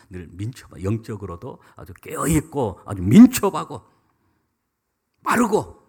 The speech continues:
뛰어나고. 우리 신앙생활은 민첩해야 합니다. 우리 주일날 우리 많은 성도님들이 일 부나 이 부, 삼 부에 나와서 예배드리고, 또 오후 찬양 예배 시간도 예배드리시고 하는데,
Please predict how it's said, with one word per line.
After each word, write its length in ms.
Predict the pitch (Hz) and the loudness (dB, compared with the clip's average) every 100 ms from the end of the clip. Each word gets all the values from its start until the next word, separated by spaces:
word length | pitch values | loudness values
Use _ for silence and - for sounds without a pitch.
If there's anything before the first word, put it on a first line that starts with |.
| _ _ _ _ - | _ _ _ _ 0
뛰어나고. 720 | 277 233 196 202 208 - - _ _ _ _ _ _ _ _ _ _ _ - - _ | 2 4 4 4 2 0 -14 _ _ _ _ _ _ _ _ _ _ _ -20 -20 _
우리 140 | 110 | -14
신앙생활은 1040 | - 214 185 156 135 - 90 80 80 139 - _ _ _ _ _ _ - - - | -12 -10 -10 -12 -12 -12 -12 -14 -16 -18 -20 _ _ _ _ _ _ -20 -18 -8
민첩해야 560 | 107 131 117 92 101 | -6 -6 -12 -18 -18
합니다. 320 | - 95 - - _ _ - | -20 -20 -20 -20 _ _ -18
우리 120 | 92 | -16
주일날 580 | - 117 110 101 95 98 - - _ - | -10 -6 -4 -6 -8 -12 -20 -20 _ -14
우리 100 | 92 | -10
많은 340 | 85 117 139 | -4 0 0
성도님들이 880 | 139 170 135 120 110 98 95 101 90 - _ - | 0 -6 -6 -6 -6 -10 -12 -14 -16 -20 _ -18
일 280 | 104 101 | -12 -10
부나 320 | 101 101 98 92 | -10 -8 -8 -8
이 140 | 104 | -10
부, 80 | 95 | -12
삼 260 | - 165 | -14 -16
부에 160 | 135 113 | -12 -12
나와서 420 | 95 90 82 - | -10 -12 -14 -16
예배드리고, 760 | 85 92 85 - 85 - 98 175 - - - _ | -14 -12 -14 -16 -20 -20 -20 -20 -20 -20 -20 _
또 80 | - | -16
오후 220 | 107 95 | -12 -10
찬양 340 | - 139 107 | -8 -4 -2
예배 160 | 104 95 | -2 -6
시간도 420 | - 92 101 92 | -10 -10 -10 -10
예배드리시고 540 | 90 87 - 85 - 92 | -10 -12 -16 -20 -18 -16
하는데, 440 | 90 92 - - | -14 -14 -16 -20